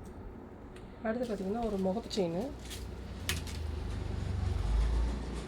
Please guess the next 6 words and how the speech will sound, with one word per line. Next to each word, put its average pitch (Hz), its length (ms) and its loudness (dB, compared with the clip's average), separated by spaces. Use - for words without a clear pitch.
ஐம்பொன் 214 420 12
முகப்பு 180 240 10
செயின் 190 300 10
ஒன் 220 160 12
லைனில் 214 300 12
வந்திருக்கு. 185 420 6